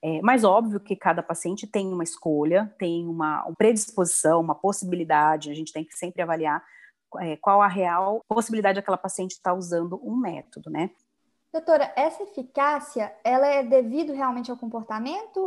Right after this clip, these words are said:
Speaker 2: ou é questão química? Ou, tipo assim, a eficácia da pílula, ela vai ser de seis a nove, né? Que você falou.
Speaker 1: Uhum.
Speaker 2: Porque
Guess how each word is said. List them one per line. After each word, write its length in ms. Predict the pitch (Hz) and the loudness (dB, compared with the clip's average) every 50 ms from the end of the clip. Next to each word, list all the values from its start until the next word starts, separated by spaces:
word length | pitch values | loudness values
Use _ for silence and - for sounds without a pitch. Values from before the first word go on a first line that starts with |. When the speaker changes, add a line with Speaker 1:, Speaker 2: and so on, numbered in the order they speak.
| - | -2
Speaker 2:
ou 220 | - - 285 285 277 | 2 2 4 4 4
é 140 | 269 269 262 | 4 2 0
questão 340 | - - 254 - 254 240 | -2 -6 -6 -6 -8 -8
química? 420 | 233 - - 214 202 202 196 - 220 | -8 -8 -10 -10 -10 -10 -6 -2 2
Ou, 220 | - 247 254 247 | 4 4 4 4
tipo 160 | 247 - - | 2 0 -2
assim, 240 | 254 254 - 240 220 | -2 -2 -2 -4 -4
a 140 | 214 220 233 | -2 -2 -2
eficácia 720 | 247 247 277 254 - 285 269 285 320 311 - - 330 311 | -2 -4 -6 -2 2 4 4 4 4 2 0 2 2 4
da 240 | - 233 240 254 247 | 4 4 4 4 4
pílula, 420 | 247 - - 277 285 277 269 262 254 | 2 2 2 2 4 6 6 6 6
ela 300 | 254 254 247 254 - - _ _ _ _ _ - | 6 6 4 2 -2 -10 _ _ _ _ _ -2
vai 220 | 226 247 262 262 | 2 4 4 4
ser 200 | 254 254 254 240 | 6 6 4 4
de 200 | 214 208 220 240 240 | 4 2 -2 -4 -4
seis 640 | - - - - - - 226 - - 277 285 285 269 | -6 -10 -20 -20 -16 -16 -14 0 2 4 4 6 6
a 100 | 262 240 | 4 4
nove, 420 | 226 220 226 220 202 196 202 214 | 4 4 4 4 4 2 -2 -6
né? 300 | 220 254 285 294 294 277 - - | -6 -4 -4 -4 -6 -8 -12 -14
Que 60 | 233 | -12
você 280 | 226 226 226 226 - 220 | -10 -10 -10 -12 -12 -10
falou. 300 | - 240 220 220 220 208 | -4 0 2 2 2 2
Speaker 1:
Uhum. 360 | 208 202 190 202 269 339 - - _ | 2 2 2 2 2 0 0 -2 _
Speaker 2:
Porque 640 | - 339 339 339 - - - 294 277 277 285 311 | 2 2 2 2 0 2 6 6 8 8 8 6